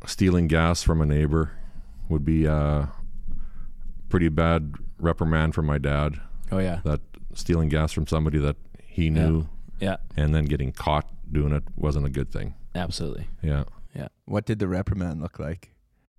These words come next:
Speaker 1: Oh, just they didn't really, they didn't really have to ground you. You just knew at the time that you weren't really gonna be doing anything fun for a while.
Speaker 2: This is bad.
Speaker 1: Yeah, this is bad.
Speaker 2: Hmm.
Speaker 1: <laughs> Yeah.
Speaker 2: Do you remember what your first car was?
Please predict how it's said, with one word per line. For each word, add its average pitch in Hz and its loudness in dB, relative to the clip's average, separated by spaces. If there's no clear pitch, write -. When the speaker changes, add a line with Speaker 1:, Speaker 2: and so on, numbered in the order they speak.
Speaker 1:
Oh, 98 6
just 80 2
they 95 6
didn't 87 4
really, 82 6
they 95 4
didn't 92 4
really 90 6
have 95 4
to 73 0
ground 80 2
you. 90 4
You 85 2
just 80 0
knew 82 4
at 78 0
the - -4
time 82 4
that 73 2
you 82 2
weren't 82 2
really 78 2
gonna 80 2
be 76 4
doing 78 2
anything 78 2
fun 76 0
for 73 0
a 69 0
while. 69 0
Speaker 2:
This 98 0
is 98 -4
bad. 82 -4
Speaker 1:
Yeah, 73 2
this 73 0
is 73 -2
bad. 62 -2
Speaker 2:
Hmm. 98 0
Speaker 1:
<laughs> - -4
Yeah. 73 2
Speaker 2:
Do - 2
you - 6
remember 143 8
what 147 6
your 131 2
first 143 4
car 143 8
was? 165 2